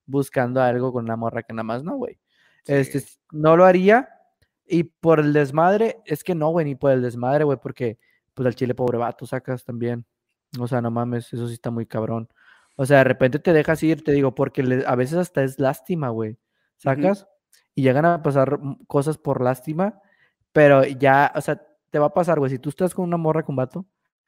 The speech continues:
Speaker 1: te va a pasar que va a llegar un punto que dices, "Güey, pinche morra,
Speaker 2: ¿Qué?
Speaker 1: me estaba terapiando, güey". ¿Sacas? Todo lo que dijo es falso.
Speaker 2: Güey, pero
Speaker 1: Está de la verga, no lo hagan.
Speaker 2: es,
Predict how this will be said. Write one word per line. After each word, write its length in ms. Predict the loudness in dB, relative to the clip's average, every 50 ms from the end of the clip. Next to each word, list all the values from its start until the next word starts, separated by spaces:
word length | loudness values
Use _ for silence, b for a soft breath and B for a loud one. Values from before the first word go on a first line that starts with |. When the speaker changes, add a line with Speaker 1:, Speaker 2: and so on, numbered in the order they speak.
| _ _ _ _ _
Speaker 1:
te 80 | -4 -2
va 60 | -2 -2
a 40 | -2
pasar 220 | -2 -2 -4 -4
que 80 | -4 -2
va 60 | -2 -2
a 40 | 0
llegar 200 | 0 -2 -2 -4
un 80 | -6
punto 240 | -8 -10 -10 -10 -12
que 100 | -12 -14
dices, 180 | -14 -12 -10 -8
"Güey, 400 | -6 -4 -4 -6 -6 -10 -16 _ _ _ _ _ _ _ _ _ _ _ _ _ _
pinche 240 | -14 -14 -12 -10 -8
morra, 420 | -6 -6 -6 -4 -4 -4 -4 -6 -12 _ _ _ _ _ _ _ _ _ _ _ _ _ _ -8
Speaker 2:
¿Qué? 100 | -4 -2
Speaker 1:
me 80 | -2 -2
estaba 260 | 0 2 2 2 2 2
terapiando, 500 | 0 -2 -2 -2 -4 -6 -6 -6 -8 -10
güey". 140 | -10 -12 -14 _ _ _ _ _ _ _ _ _ _ _
¿Sacas? 460 | _ -6 -6 -4 -4 -4 -6 -8 _ _ _ -2
Todo 140 | 0 0
lo 100 | 0 0
que 80 | -2 -4
dijo 120 | -6 -4 -6
es 80 | -6 -4
falso. 440 | -2 -2 -2 -2 -6 -10 -14 -14 _ _ _ _ _ _ _ _ _ _ _ _ _ _ _ _ _
Speaker 2:
Güey, 200 | -4 -4 -4 -2
pero 200 | -2 -2 -4 -4
Speaker 1:
Está 120 | -2 -2 -2
de 60 | -2
la 60 | 0 -2
verga, 160 | -4 -4 -8 -12 _ _ _ _ -10 -6
no 80 | -4
lo 100 | -2 -2
hagan. 240 | -2 -2 -6 -10 -12 _ _ -18
Speaker 2:
es, 160 | -18 -18 -18